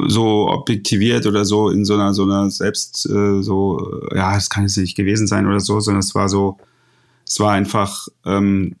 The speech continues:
es gibt so ein paar Dinge, die ich, die ich, ähm,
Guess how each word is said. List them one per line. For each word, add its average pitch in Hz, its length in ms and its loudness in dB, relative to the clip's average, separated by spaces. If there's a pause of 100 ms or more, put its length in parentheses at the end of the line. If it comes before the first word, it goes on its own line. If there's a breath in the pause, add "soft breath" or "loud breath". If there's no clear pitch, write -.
es - 120 -6
gibt 101 200 -6
so 110 100 0
ein 95 80 -2
paar 104 340 0
Dinge, 107 320 0
die 101 220 0
ich, - 480 -8 (420)
die 101 360 -2
ich, - 720 -8
ähm, 95 640 0